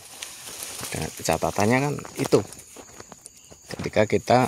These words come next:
memang mengharapkan produksi T B S ini ya maksimal.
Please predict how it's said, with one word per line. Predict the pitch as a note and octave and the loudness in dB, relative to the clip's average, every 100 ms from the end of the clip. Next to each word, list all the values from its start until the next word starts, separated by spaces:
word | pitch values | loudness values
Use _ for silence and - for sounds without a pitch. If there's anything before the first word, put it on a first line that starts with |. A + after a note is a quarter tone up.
| - - - | -2 -12 -8
memang | - F#2 G2 B2+ | -4 0 2 4
mengharapkan | G2 F2+ F#2 F2+ - C3 - - - - - - - - - - | 4 2 2 2 2 2 0 -18 -20 -20 -12 -12 -12 -14 -18 -16
produksi | - F#2 - F2 - - F#2 G2 F#2+ F#2+ F#2 F#2+ | -6 -4 0 0 2 4 6 6 6 6 4 2
T | - F#2 - | 0 -2 2
B | C#2+ | 2
S | F2 - | 4 4
ini | G2 G#2+ - - - - - - - - - - - - - - F2+ - - - | 6 4 0 -6 -18 -20 -20 -16 -14 -14 -16 -16 -16 -16 -18 -16 -16 -16 -18 -10
ya | G#2 A#2 C#3+ C#3+ - - - - - - - - - - - - - - - - - - - | -6 -2 -2 -4 -8 -20 -20 -20 -20 -20 -20 -20 -20 -20 -20 -20 -20 -20 -20 -20 -20 -20 -12
maksimal. | - - - D#2+ F2+ F2+ | -4 0 2 2 4 4